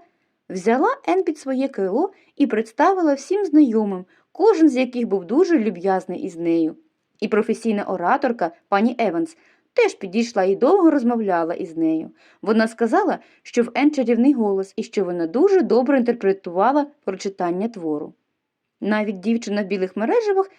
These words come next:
сказала їй якийсь невиразний комплімент. Вечеряли вони у великій,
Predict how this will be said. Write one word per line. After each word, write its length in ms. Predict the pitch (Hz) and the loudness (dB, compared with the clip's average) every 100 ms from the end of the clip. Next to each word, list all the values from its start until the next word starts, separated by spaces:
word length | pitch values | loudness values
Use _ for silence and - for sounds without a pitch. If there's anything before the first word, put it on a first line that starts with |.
| _ _ _ | _ _ _
сказала 540 | - 320 330 453 453 | -8 -2 2 4 4
їй 160 | 359 320 | 2 2
якийсь 420 | 240 240 320 - | 0 0 -2 0
невиразний 560 | 233 202 180 208 220 208 | 0 0 0 0 0 -4
комплімент. 680 | 185 175 180 165 156 - _ _ _ _ _ _ _ _ _ _ | -6 -6 -2 0 0 -2 _ _ _ _ _ _ _ _ _ _
Вечеряли 580 | 175 254 440 480 403 370 | -2 0 4 4 4 4
вони 320 | 339 339 330 _ | 4 4 2 _
у 100 | - 214 | -4 2
великій, 580 | 220 196 302 320 302 | 2 4 2 0 -2